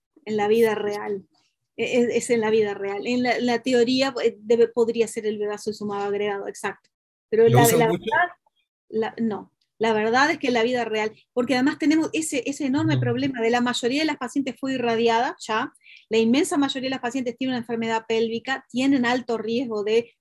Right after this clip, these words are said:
Speaker 1: fístulas,
Speaker 2: Fístula.
Speaker 1: sangrados, entonces es como, eh, eh, añadir el, el anti-, angiogénico ha-, es un problema en la ma-, inmensa mayoría, no en todos, pero en la inmensa mayoría.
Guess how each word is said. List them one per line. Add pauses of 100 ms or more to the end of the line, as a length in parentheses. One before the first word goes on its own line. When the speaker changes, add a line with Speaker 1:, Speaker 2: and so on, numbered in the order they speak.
Speaker 1:
fístulas,
Speaker 2:
Fístula.
Speaker 1:
sangrados, (460)
entonces
es
como, (280)
eh,
eh,
añadir
el,
el
anti-,
angiogénico
ha-,
es
un
problema
en
la
ma-,
inmensa
mayoría,
no
en
todos,
pero
en
la
inmensa
mayoría.